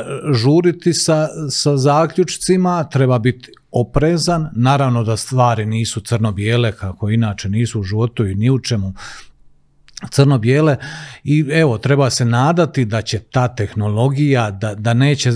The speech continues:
značiti, ne znam, da, da ćemo sutra imati generacije koje će biti manje kreativne, koje će biti, ne znam, manje empatične, koje će biti otuđene, kao što si rekao.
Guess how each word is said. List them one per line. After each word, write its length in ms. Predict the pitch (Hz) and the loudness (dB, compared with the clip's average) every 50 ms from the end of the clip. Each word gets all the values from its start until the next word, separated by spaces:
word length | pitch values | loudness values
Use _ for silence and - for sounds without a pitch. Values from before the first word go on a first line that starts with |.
| 120 - | -2 -4
značiti, 1080 | 143 143 135 120 120 127 131 127 139 160 156 - - 143 - - 135 131 123 117 113 117 113 120 117 117 | -6 -6 -4 -2 0 2 4 4 4 2 2 0 -2 -4 -2 0 0 0 0 0 -4 -8 -10 -12 -6 -2
ne 240 | 123 123 120 117 117 | 0 0 2 0 0
znam, 320 | 98 110 110 104 104 107 | 0 -2 -2 -2 -2 -2
da, 180 | 101 117 117 110 | -2 -2 -2 0
da 160 | 107 127 120 | 0 -2 0
ćemo 340 | - - 131 120 117 113 104 - - - - | 2 2 2 2 2 0 -2 -6 -14 -18 -12
sutra 360 | - - - 147 139 131 131 | -4 0 0 0 2 2 2
imati 280 | 135 139 131 123 - 113 | 4 4 2 2 0 -2
generacije 560 | 101 113 110 113 113 120 131 127 - 127 117 | -2 0 0 0 0 0 0 0 0 -2 -2
koje 180 | - 120 110 104 | 0 -2 -4 -2
će 120 | - 117 | -4 -4
biti 180 | 101 107 87 85 | -4 -4 -4 -2
manje 380 | 104 117 131 135 135 135 127 117 | 0 2 2 2 2 2 0 0
kreativne, 840 | - - - 117 135 147 143 123 - - - 113 107 104 104 104 101 | -2 -2 -2 0 0 2 0 -2 -2 -2 -4 -4 -2 -2 -4 -4 -6
koje 240 | - - 110 104 101 | -4 -4 -4 -4 -4
će 160 | - - 113 | -4 -4 -2
biti, 260 | 101 113 113 - - - | -2 -2 -2 -4 -4 -4
ne 140 | 104 107 110 | -2 -2 -2
znam, 260 | 98 101 98 90 92 | -2 -2 -4 -2 0
manje 420 | 104 110 113 113 113 113 110 104 107 | 0 0 2 2 0 0 -2 -2 0
empatične, 880 | 110 120 123 113 117 127 135 143 139 - 135 - - - 113 110 104 98 | 0 0 0 2 2 2 2 2 2 0 -2 -2 -4 -4 -2 -4 -4 -6
koje 480 | - - - 107 104 104 104 101 98 95 - - - - - 151 135 - | -6 -6 -6 -4 -2 -2 -4 -4 -6 -8 -10 -12 -12 -12 -12 -14 -14 -10
će 260 | - - - 113 107 | -4 0 0 0 0
biti 420 | 104 107 117 113 123 127 - - - | 0 -2 -2 0 0 0 0 -2 0
otuđene, 680 | 135 135 143 139 - 147 131 117 117 117 107 107 104 - | 2 2 2 2 2 0 2 2 2 0 0 -2 -4 -4
kao 180 | - 110 107 | -4 -4 -4
što 160 | 104 - 117 | -2 -2 -4
si 160 | 104 - - 135 | -2 0 0 2
rekao. 540 | 147 156 151 - 135 131 127 127 127 127 | 2 2 0 0 0 2 2 2 0 -2